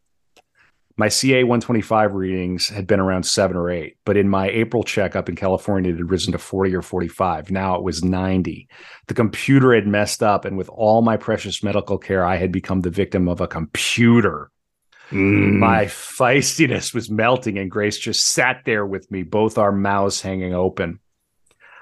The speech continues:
Speaker 1: She goes in, she has the heart test. Um, and, uh, she and Wilder, but, but obviously she's gone into, um, relapse. She and Wilder were video recorded entering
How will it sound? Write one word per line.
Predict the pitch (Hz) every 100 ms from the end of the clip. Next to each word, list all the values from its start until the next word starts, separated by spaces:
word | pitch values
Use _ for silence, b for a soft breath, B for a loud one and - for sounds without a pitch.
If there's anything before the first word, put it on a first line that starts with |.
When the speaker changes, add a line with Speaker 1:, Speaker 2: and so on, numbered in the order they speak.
| B B B B B _
Speaker 1:
She | - 165
goes | 131 120 107
in, | 107
she | 95 104
has | 101 95 98
the |
heart | 87 92 90
test. | - 90 87 - - - -
Um, | 104 92 90 87 85 82 - _ _ _ _ _ _ _ 359 _ _ _ _ _ _
and, | 101 92 87 87 85
uh, | 87 82 78 78 87 - _ - 226 _ _ _ _ _ _ _
she | - - - - 156
and | 139 110
Wilder, | 110 107 110 113 113 110 107 - -
but, | 101 113 113
but | 117
obviously | 104 98 - 98
she's | 87 95 85
gone | 90 90
into, | 85 82 80 78 76 69 -
um, | 87 82 110 71 69 - _ _ -
relapse. | 95 90 87 85 80 - - - B B B B B
She | - 170
and | 151 127
Wilder | 117 113 113 110
were | 104 95
video | 104 113 117
recorded | 107 104 113 110 104 101
entering | - 107 104 - 107 101 98 98